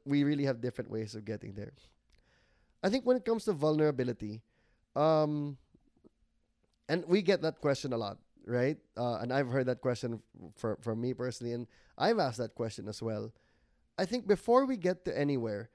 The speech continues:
we have to remember that in leadership, there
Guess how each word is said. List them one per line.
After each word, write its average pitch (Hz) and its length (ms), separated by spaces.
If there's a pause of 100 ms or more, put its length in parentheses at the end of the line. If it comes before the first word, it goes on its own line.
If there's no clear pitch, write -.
(260)
we 156 140
have 208 260
to 226 80
remember 156 460
that 127 180
in 143 280
leadership, 196 680 (160)
there 131 320